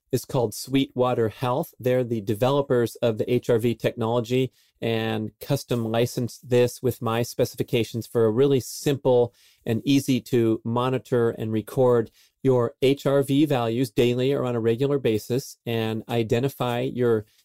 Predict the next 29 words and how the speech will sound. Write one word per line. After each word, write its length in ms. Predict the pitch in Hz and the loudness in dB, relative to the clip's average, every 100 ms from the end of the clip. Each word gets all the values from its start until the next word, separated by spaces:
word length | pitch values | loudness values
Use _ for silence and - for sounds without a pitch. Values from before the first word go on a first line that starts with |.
| - | -6
general 520 | 120 127 127 135 135 | -2 0 0 -2 -4
state 440 | - - 135 123 - | -12 -2 2 2 0
of 260 | 113 107 - | 0 0 -4
health, 480 | - 123 117 127 - _ _ - | -8 -2 0 0 -4 _ _ -2
recovery, 720 | 127 131 - 123 117 113 117 - _ _ | -2 0 -2 0 0 0 0 -6 _ _
and 200 | 110 107 | -4 -4
stress 520 | - - 131 131 - - | -8 -2 0 0 -6 -6
rest 380 | 113 110 - _ _ | -2 -2 -4 _ _
balance. 540 | 135 160 95 - - _ _ | -2 0 -2 -8 -18 _ _
So 200 | - 127 | -2 2
this 240 | 110 113 - | 2 0 0
wonderful 440 | 120 156 160 131 | 0 0 0 -2
tool 480 | - - 131 127 127 | -2 0 4 4 2
of 160 | 117 104 | -2 -2
great 320 | 120 170 214 - | 2 2 2 -2
interest 440 | 135 - 120 - | -2 0 0 -2
to 260 | - 117 113 | -2 -2 -2
athletes 640 | 113 113 113 120 113 - - _ _ _ | -2 -4 -4 -2 -2 -4 -16 _ _ _
to 80 | - | -4
make 200 | 127 139 | -2 -2
sure 380 | - - 127 123 | -4 2 2 2
that 320 | 113 113 113 - | 0 -2 -4 -4
you 340 | 113 117 110 117 | 0 0 0 -2
are 300 | 110 107 104 | 0 0 -2
training 420 | - 143 139 123 | -2 0 0 0
in 100 | 117 | -2
a 60 | |
sensible 520 | 104 - 131 - 127 117 | -4 -2 -4 0 -2 0
manner 380 | 113 107 110 | -2 -2 -4